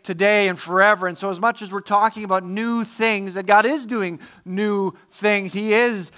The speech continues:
the same. We looked at the ways that God is faithful and consistent, that He is always working, His unchanging nature, His grace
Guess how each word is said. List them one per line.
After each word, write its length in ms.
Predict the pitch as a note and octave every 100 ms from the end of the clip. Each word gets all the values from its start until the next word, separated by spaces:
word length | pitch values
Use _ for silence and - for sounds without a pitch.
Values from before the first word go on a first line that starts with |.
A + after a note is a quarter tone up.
| -
the 160 | F#3 F#3
same. 720 | - B3 B3+ D3 A#2+ - _ _ _ _ _ _ _ _ _ _
We 120 | E3
looked 260 | F3 A#3+ -
at 120 | F#3+
the 40 | G3
ways 380 | G3+ G#3+ A3+
that 160 | D#3+ F3+
God 300 | G#3 G3 G3+
is 320 | A3 A3+ F#3 - -
faithful 760 | - - G#3+ B3 - - G3+
and 220 | G3 F#3 F3
consistent, 680 | F#3 D#3+ - F#3+ - - A2+ F3 _ _ _ _ _ _ _ _ _ _ _
that 160 | E3
He 120 | F3 A3
is 140 | F#3
always 640 | G#3 A3+ G#3+ F3+ D#3 C#3 - - F3
working, 400 | F3 F3 E3 D#3
His 200 | F#3 F#3+
unchanging 960 | A3+ A#3 G#3 - G#3 A3 F#3+ G3 F3+ - -
nature, 540 | F3+ F#3 G3+ A#3 F#3+ E3+
His 160 | E3+
grace 640 | C3+ E3+ G#3 A3 A3 -